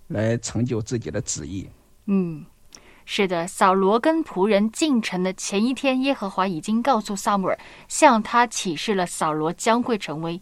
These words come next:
Speaker 2: 以色列的君王，也能够拯救百姓脱离非利士人的手。基本上是把整个计划、把安排清楚告诉撒母耳。我们可以思想，除了撒母耳以外，到底什么样的人才算是神人或者上帝的仆人？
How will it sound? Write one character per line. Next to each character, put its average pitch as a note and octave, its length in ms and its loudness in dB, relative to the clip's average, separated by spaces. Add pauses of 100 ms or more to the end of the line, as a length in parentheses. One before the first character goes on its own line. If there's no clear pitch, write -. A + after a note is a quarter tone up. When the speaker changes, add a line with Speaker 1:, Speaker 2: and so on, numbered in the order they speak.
Speaker 2:
以 D#3+ 140 -6
色 A3 200 -2
列 G#3+ 120 0
的 D#3+ 120 -6
君 G#3+ 240 -2
王， D#3+ 180 2 (380)
也 G3+ 160 4
能 F#3+ 240 2
够 C#4+ 160 4
拯 F3 180 -4
救 A#3 160 0
百 D#3 180 0
姓 G3 220 -4
脱 G#3+ 240 -4
离 F3 140 -2
非 B3 260 -4
利 A#3 160 -2
士 G#3+ 160 -2
人 F3+ 100 0
的 E3 120 -4
手。 D3+ 240 -2 (260)
基 F4+ 100 4
本 C#4 160 4
上 A#3+ 200 2
是 A#3+ 160 -2
把 F#3 240 0
整 F3 180 -4
个 G3 100 -2
计 C#4+ 260 2
划、 G3+ 380 4 (120)
把 F3 120 8
安 D4+ 240 2
排 F3 260 0 (280)
清 D#4 260 0
楚 F3 280 -4
告 A3 200 0
诉 F#3+ 260 -6
撒 - 320 0
母 D#3+ 120 -4
耳。 - 180 -4 (320)
我 A#3+ 100 4
们 D#4+ 140 6
可 D#4+ 120 0
以 B3 60 4
思 C#4 240 -4
想， G3 380 -2
除 G#3+ 140 -2
了 A3 120 2
撒 A3 180 -2
母 F#3+ 100 0
耳 D3 60 -8
以 A2 140 -14
外， E3+ 240 0 (300)
到 F4+ 180 8
底 F#3 140 -2
什 - 260 -4
么 E3+ 140 -2
样 C#4 260 4
的 F#3+ 80 0
人 E3 200 -2
才 F3+ 220 -4
算 A3+ 320 0
是 G3 220 -2
神 F3+ 340 -2
人 F3+ 160 2
或 G3+ 140 -2
者 F3 100 -4
上 G#3+ 260 0
帝 F3 100 -2
的 - 80 -10
仆 D#3+ 240 -8
人？ E3 160 -4